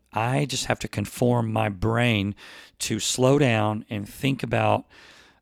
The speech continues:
the song and, and, and honor that tempo. And just everybody follows it, and it just has a great feel to it. Um, and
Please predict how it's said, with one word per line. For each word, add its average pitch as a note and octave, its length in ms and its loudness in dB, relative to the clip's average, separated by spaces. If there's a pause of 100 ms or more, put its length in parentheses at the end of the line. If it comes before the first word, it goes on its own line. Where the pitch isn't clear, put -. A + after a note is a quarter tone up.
(520)
the G#2 160 0
song A2 680 -2
and, F#2+ 400 -8
and, F#2+ 320 -2
and F#2+ 240 -4
honor A#2 380 4
that G2+ 200 0
tempo. G2 580 -4
And G2 200 -2
just - 260 -6 (300)
everybody A2 320 -2
follows C#3 440 2
it, F#3+ 280 0
and A2 340 -4 (160)
it A2 140 -4
just - 220 -4
has G2+ 180 -4
a A2 40 -8
great A#2+ 200 -2
feel - 220 0
to A2 180 -4
it. - 100 -8 (880)
Um, A2 480 -2
and A#2 280 -2